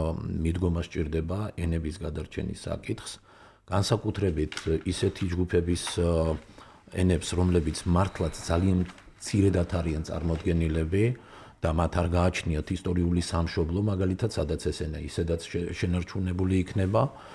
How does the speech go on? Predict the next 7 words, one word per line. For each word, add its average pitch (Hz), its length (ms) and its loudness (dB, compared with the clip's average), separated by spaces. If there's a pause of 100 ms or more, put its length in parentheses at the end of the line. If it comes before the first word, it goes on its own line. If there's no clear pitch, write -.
(260)
ისინი 82 380 0
არ 80 160 0
ცხოვრობენ 78 500 0
სასაზღვრო 98 540 -2
ნაწილში, 104 560 0
მაგალითად, 104 480 0
თავის 107 260 0